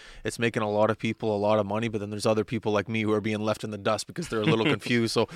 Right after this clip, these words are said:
Speaker 1: when we do have this conversation, I need you to keep in mind that, uh, I was in math foundation, not the best,
Speaker 2: <laughs>
Speaker 1: not, not, not the best, not the best when it comes to, uh,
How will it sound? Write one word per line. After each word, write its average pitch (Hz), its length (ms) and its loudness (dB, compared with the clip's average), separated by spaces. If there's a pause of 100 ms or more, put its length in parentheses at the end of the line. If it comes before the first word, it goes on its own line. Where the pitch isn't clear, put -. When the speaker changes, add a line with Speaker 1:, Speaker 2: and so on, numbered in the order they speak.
(160)
Speaker 1:
when 123 140 -2
we 123 80 4
do 120 160 6
have 123 160 10
this 120 100 2
conversation, 117 640 2
I 107 60 0
need 110 180 -4
you 113 60 -2
to 110 80 -6
keep 117 220 -4
in 110 80 -2
mind 110 320 2
that, 104 160 0 (120)
uh, 101 200 0 (920)
I 110 100 -6
was 110 120 -4
in 107 100 -4
math 107 280 4
foundation, 110 640 2
not 107 160 2
the 117 80 -2
best, 113 300 4 (100)
Speaker 2:
<laughs> 120 60 2
Speaker 1:
not, 123 180 10
not, 127 220 8
not 135 180 10
the 160 80 6
best, - 320 8
not 160 160 12
the 143 80 6
best 135 240 6
when 139 140 6
it 123 80 2
comes 135 280 2
to, 131 340 2
uh, 120 200 6